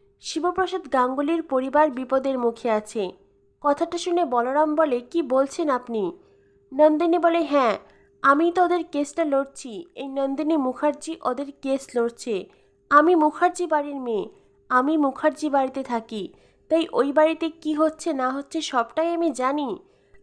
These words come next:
আর ওদের আচরণ সবটা দেখে মনে হচ্ছে ওরা নিশ্চয়ই কোনো পরিকল্পনা করছে,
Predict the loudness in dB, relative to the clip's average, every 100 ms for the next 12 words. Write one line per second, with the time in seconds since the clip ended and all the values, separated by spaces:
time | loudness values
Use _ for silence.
0 | 4 6 6 4 4 0 2 -2 0 2
1 | 2 2 0 -2 0 -2 -2 -2 0 2
2 | 2 4 2 2 -2 -2 -4 -8 -10 -2
3 | 0 0 2 2 2 2 2 0 -2 -2
4 | -2 -4 -8 -8